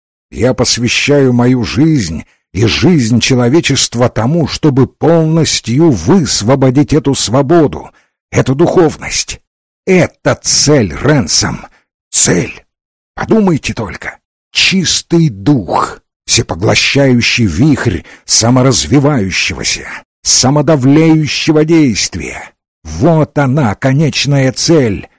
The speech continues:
«Конечная?» переспросил Ренсом. «Значит, этого пока еще нет?» «А, — сказал Уэстон, — вот что вас смущает. Ну, конечно, религия учит, что дух был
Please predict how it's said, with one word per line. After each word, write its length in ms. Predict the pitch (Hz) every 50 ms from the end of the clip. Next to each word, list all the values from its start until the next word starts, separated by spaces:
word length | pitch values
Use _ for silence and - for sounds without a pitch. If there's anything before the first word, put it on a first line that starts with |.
| _ _ _ _ _ _ _ _ _ _ _ _ _ _ _ _
«Конечная?» 840 | - - 73 - 53 - 123 147 - - - - 185 196 170 80 -
переспросил 680 | - 117 104 95 - - - 120 113 - 127 123 131
Ренсом. 400 | 131 117 90 - - - - _ _ _ _ _ _ _ _ _ _
«Значит, 480 | - - - 101 113 - - 127 - - _ _ _ _ _ _ _
этого 580 | - 113 104 107 - 131 131 127 143 127 107 - _ _ _ _ _ _ _ _
пока 320 | 101 95 - - 110 110
еще 420 | 120 123 117 - - - - 160 180
нет?» 420 | 196 220 208 - - - - - _ _ _ _ _ _ _ _ _ _ _ _ _ _ _ _
«А, — 760 | 98 104 117 131 139 139 139 139 135 135 127 120 107 95 87 80
сказал 480 | - - - 90 76 85 87 87 85
Уэстон, — 460 | 80 71 - - - - - - - - _ _ _ _ _ _ _ _ -
вот 380 | - 82 160 165 160 143 -
что 240 | - - - 120 113
вас 200 | 104 110 92 -
смущает. 880 | - - 110 117 120 - - - - 104 - - - _ _ - _ _ _ _ _ _ _ _ _ _
Ну, 160 | 160 185 196
конечно, 680 | - 196 180 185 - 98 - - - - - - - _ _ _ _ _ _ _
религия 600 | - 60 87 120 175 214 226 190 180 190 180 170
учит, 400 | 156 185 208 180 - 190 180 -
что 280 | - - - - 160
дух 380 | 143 120 131 180 202 180 147 156
был 360 | 147 175 180 175 160 113 -